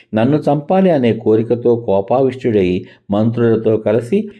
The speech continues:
పారిపోతున్న నన్ను తరుముకుని వచ్చాడు. వాలి తరమగా నేను అనేక నదులను, వనములను, నగరాలను చూస్తూ పరిగెత్తాను. నాకు అప్పుడు భూమి అద్దం పైభాగం వలె,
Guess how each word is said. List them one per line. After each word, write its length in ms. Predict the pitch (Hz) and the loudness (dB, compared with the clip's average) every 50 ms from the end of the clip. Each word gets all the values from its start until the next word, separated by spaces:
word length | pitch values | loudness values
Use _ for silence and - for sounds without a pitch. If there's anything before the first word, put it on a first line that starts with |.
| _ _ _ - | _ _ _ -4
పారిపోతున్న 760 | 101 107 120 135 147 - - 156 175 170 175 190 170 160 147 | -2 0 0 0 -2 0 0 0 0 0 0 0 0 2 0
నన్ను 320 | 135 120 113 107 101 98 95 | 0 0 0 2 0 0 -2
తరుముకుని 640 | - - 90 90 104 117 120 117 117 131 143 180 156 | -2 -2 -2 0 2 0 0 0 -2 0 0 2 2
వచ్చాడు. 520 | 110 - - - - 98 90 85 85 82 - - - _ _ _ 87 | 2 0 -2 -4 -2 -2 -2 0 -2 -4 -6 -10 -18 _ _ _ -2
వాలి 300 | 90 90 98 107 117 117 | -2 0 2 0 0 0
తరమగా 640 | 117 110 98 98 101 107 110 117 110 95 92 90 - - | 0 -2 -2 0 0 0 0 2 2 2 0 0 -2 -2
నేను 240 | 98 104 107 113 113 110 - | -2 0 0 0 -2 -2 -2
అనేక 320 | 95 98 104 107 107 - 95 | -2 0 0 0 0 -2 -2
నదులను, 600 | 92 95 98 104 120 127 120 113 98 98 101 98 | 0 0 0 0 0 0 2 2 2 2 2 2
వనములను, 600 | 92 95 98 110 120 127 120 113 104 98 98 101 | 0 0 0 0 0 2 2 2 2 2 0 0
నగరాలను 720 | 95 92 92 95 104 113 123 127 131 131 127 131 131 127 117 120 | 0 0 0 0 0 0 0 2 2 0 0 0 0 -2 -2 -2
చూస్తూ 260 | 120 117 120 - - 135 | -2 -4 -2 -4 -4 -2
పరిగెత్తాను. 760 | - 127 127 135 143 147 143 - - 110 101 90 85 82 - - - _ _ _ - | -2 0 0 2 2 0 0 0 -2 -2 0 0 -2 -4 -6 -10 -16 _ _ _ -4
నాకు 340 | 107 113 131 156 147 - 131 | -2 0 0 0 0 0 0
అప్పుడు 280 | 117 - - 110 107 | 0 0 0 0 0
భూమి 440 | 92 95 107 120 143 160 156 131 120 - - | 0 0 0 0 2 2 0 -2 -2 -4 -6
అద్దం 440 | - 98 92 90 98 131 139 143 120 - | -6 -6 -6 -4 -2 -2 -2 -2 -2 0
పైభాగం 520 | 104 101 107 107 117 120 120 113 117 117 110 | 0 0 0 0 0 0 2 2 2 2 2
వలె, 420 | 107 107 104 104 104 101 101 104 | 2 0 2 2 2 2 0 0